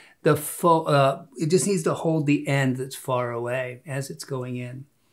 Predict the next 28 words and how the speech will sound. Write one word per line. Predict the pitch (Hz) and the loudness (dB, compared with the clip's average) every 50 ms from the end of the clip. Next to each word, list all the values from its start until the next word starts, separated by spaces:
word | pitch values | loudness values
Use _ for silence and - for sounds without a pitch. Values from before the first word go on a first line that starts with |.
| _ _ _ _ _ _ _ _ - | _ _ _ _ _ _ _ _ -16
And | - - - - 214 180 160 156 143 | -16 -16 -14 -12 -10 -8 -6 -6 -6
we | 139 131 | -6 -6
can | - 143 131 135 | -6 -8 -8 -8
trim | - - 147 135 123 120 | -6 -6 -4 -4 -4 -4
off | 113 120 131 131 - | -6 -6 -8 -10 -10
some | - - 127 | -12 -10 -10
extra | 120 123 120 - - - - 127 | -10 -10 -12 -16 -16 -14 -14 -14
foam | - - 143 131 123 123 | -12 -12 -10 -10 -10 -10
here. | 113 123 160 175 185 190 196 190 180 - - - _ - - _ _ _ _ _ _ _ _ _ _ _ _ _ _ _ _ _ _ _ _ _ _ _ _ _ _ _ _ _ _ _ _ _ _ - - _ _ _ _ _ _ _ _ _ _ _ _ _ _ _ - - _ _ _ _ _ _ _ _ _ - - - - - - _ _ _ _ _ _ _ _ _ - - - | -8 -8 -8 -6 -6 -6 -8 -8 -10 -12 -16 -20 _ -20 -20 _ _ _ _ _ _ _ _ _ _ _ _ _ _ _ _ _ _ _ _ _ _ _ _ _ _ _ _ _ _ _ _ _ _ -20 -20 _ _ _ _ _ _ _ _ _ _ _ _ _ _ _ -20 -20 _ _ _ _ _ _ _ _ _ -20 -18 -18 -18 -18 -20 _ _ _ _ _ _ _ _ _ -20 -18 -14
So | 127 - - 156 135 151 196 | -10 -2 0 2 2 2 2
what | 262 - 165 160 | 0 -4 -4 0
we'll | 160 175 196 196 | 4 4 4 4
do | 160 175 165 165 160 | 4 4 4 4 4
is | 160 180 175 | 2 2 2
we've | 170 156 139 | 2 0 2
added | 151 143 139 156 170 165 | 4 4 4 4 2 0
the | 175 139 | -2 -2
hot | - 165 165 185 196 | 0 0 0 0 0
glue | 160 170 185 190 165 | 2 2 4 4 4
beads | 160 170 160 165 175 160 180 | 2 2 2 2 2 0 -4
around | 160 151 147 139 139 147 160 160 | -4 -2 0 0 2 2 2 2
the | 160 160 | 2 2
outside | 151 147 160 - - - 160 160 143 143 151 151 | 2 0 0 -2 -4 -4 -2 0 2 2 2 0
of | 151 147 | -2 0
that | 147 160 - - | 0 0 0 0
little | 143 156 165 | -2 -2 -2
perimeter | 160 - 180 165 160 151 143 143 139 139 135 | -2 -2 -2 0 2 2 2 2 2 0 0
there. | 127 127 127 127 127 139 160 175 | 0 -2 -2 -4 -4 -6 -8 -10